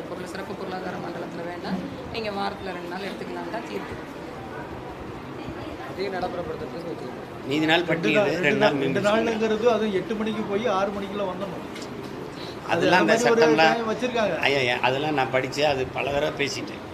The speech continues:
Speaker 3: அவன் அஞ்சு லட்ச ரூபா கட்டிட்டு போன்றான். அஞ்சு லட்ச ரூபா கட்டிட்டு போறதுக்கு இருந்தா தான் நான் அதுல மீன் பிடிக்க போறேன், பரதேசின்னு கூட கேட்டேன். <laughs> அஞ்சு லட்ச ரூபா கட்டிட்டு போடா எடுத்துட்டு போன்றான். அது, அது, அது வந்து ஒரே வார்த்தையில சுருக்கமா சொல்றேன்ல,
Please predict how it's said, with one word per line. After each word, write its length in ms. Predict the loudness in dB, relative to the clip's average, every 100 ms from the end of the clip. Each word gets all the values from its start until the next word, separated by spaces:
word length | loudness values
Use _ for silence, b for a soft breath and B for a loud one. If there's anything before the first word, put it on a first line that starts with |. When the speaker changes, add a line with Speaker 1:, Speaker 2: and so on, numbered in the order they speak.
| -10 -8 -8 -8 -10 -6
Speaker 3:
அவன் 140 | 4 4
அஞ்சு 180 | 4
லட்ச 140 | 0 0
ரூபா 120 | 0
கட்டிட்டு 400 | 4 4 2 -2 -2
போன்றான். 300 | -2 -2 -2
அஞ்சு 200 | 0 0
லட்ச 180 | 0
ரூபா 180 | 0 4
கட்டிட்டு 280 | 4 2 -2 -2
போறதுக்கு 240 | -2 -2
இருந்தா 200 | -2 -2
தான் 220 | 2 2
நான் 120 | 4
அதுல 200 | 4 4
மீன் 180 | 2 2
பிடிக்க 320 | 2 0 0
போறேன், 100 | 0
பரதேசின்னு 400 | 4 4 2 0
கூட 160 | 0 0
கேட்டேன். 380 | 0 -4 -8 -10 -10 -10 -10 -4
<laughs> 340 | -4 -2 -2
அஞ்சு 280 | -2 0 0
லட்ச 160 | 2 2
ரூபா 180 | 6
கட்டிட்டு 280 | 4 4 -2 4
போடா 140 | 4
எடுத்துட்டு 440 | 4 2 2 4
போன்றான். 240 | 4 2 -2 -6 B B 0
அது, 300 | 2 2 2
அது, 240 | 2 -2 -6 -8
அது 140 | -6
வந்து 460 | -2 2 4 4 2 -2 B B -8 -8 -8 -8 -4
ஒரே 220 | 6 10 12
வார்த்தையில 420 | 12 10 8 2
சுருக்கமா 360 | 2 0 4
சொல்றேன்ல, 420 | 4 4 0 0